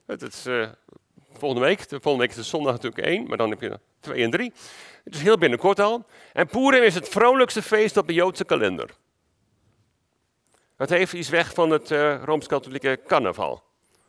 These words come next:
Ik heb een opdracht in het zuiden van het land. Vanaf november zijn ze al heel druk bezig met het carnaval, want dat is het feest van het jaar. Nou,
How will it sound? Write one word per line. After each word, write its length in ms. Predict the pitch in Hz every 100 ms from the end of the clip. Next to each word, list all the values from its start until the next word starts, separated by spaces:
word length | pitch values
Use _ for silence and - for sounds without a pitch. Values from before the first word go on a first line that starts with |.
| _ _
Ik 120 | - 135
heb 100 | 117
een 60 |
opdracht 300 | 139 127 123
in 60 | 127
het 100 | -
zuiden 240 | 147 127
van 120 | 120
het 120 | 110 131
land. 240 | 156 175
Vanaf 300 | - 127 110
november 380 | 113 143 170 143
zijn 140 | 139
ze 60 | 123
al 80 | 110
heel 180 | 226
druk 180 | 208 175
bezig 300 | 165 165 151
met 160 | 123 104
het 80 | -
carnaval, 500 | 269 202 156 123 107
want 180 | 110
dat 140 | - 156
is 100 | -
het 240 | 233 -
feest 340 | - 202 180 -
van 160 | 143
het 120 | 123
jaar. 260 | 151 131 95
Nou, 200 | 120